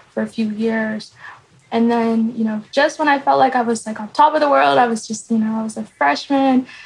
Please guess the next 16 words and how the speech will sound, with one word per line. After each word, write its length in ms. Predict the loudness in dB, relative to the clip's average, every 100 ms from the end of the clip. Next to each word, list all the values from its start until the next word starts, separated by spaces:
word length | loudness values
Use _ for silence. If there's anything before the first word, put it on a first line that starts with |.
| -10
had 100 | -4
a 100 | 2
wonderful 380 | 2 2 2 0
freshman 500 | 0 -2 0 0 2
year. 380 | 0 0 -2 -4
I 40 |
was 140 | -8
playing 280 | -8 -6 -6
sports. 960 | -8 -2 2 4 4 4 2 -4 -12 -14 -18 -18 -18 -4
I 100 | -4
was 140 | -2
very 300 | 0 2 4
active 420 | 2 0 0 -2 0
in 80 |
the 120 | -4 -2
community. 760 | -2 2 2 2 0 -4 -8